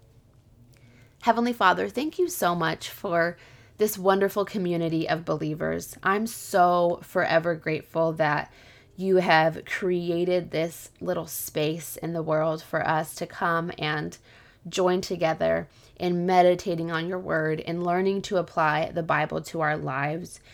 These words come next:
and just grow closer to you and grow closer to the body of Christ, which is every believer. We are the body.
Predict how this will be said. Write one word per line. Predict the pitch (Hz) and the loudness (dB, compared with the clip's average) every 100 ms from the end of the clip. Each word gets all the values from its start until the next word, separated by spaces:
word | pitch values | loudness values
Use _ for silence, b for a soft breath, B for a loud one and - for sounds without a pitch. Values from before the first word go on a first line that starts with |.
| B B | B B
and | - 175 | -4 -2
just | 220 262 - | 0 -2 -6
grow | - 170 165 165 | -10 -4 -2 -2
closer | - - 156 151 170 | -6 -4 -2 -2 -6
to | 170 - | -8 -8
you | 156 170 170 170 | -8 -6 -4 -4
and | 170 180 | -6 -4
grow | 180 180 | -4 -4
closer | - 165 175 185 | -4 -4 -2 -4
to | 165 170 | -6 -6
the | |
body | 156 175 - 156 - | -4 -4 -2 -4 -8
of | - | -12
Christ, | - - 147 - - | -10 -8 -8 -10 -10
which | 170 - | -10 -8
is | - - 160 - b b b b _ _ _ _ - | -6 -4 -6 -10 b b b b _ _ _ _ 0
every | 185 175 180 | 2 2 2
believer. | 170 160 151 156 - - 170 - _ _ _ _ - | 2 0 -2 -6 -4 -6 -8 -16 _ _ _ _ -8
We | 185 185 | 0 2
are | 147 165 | 4 4
the | 165 | 2
body. | 160 156 151 160 170 | 0 0 0 -2 -6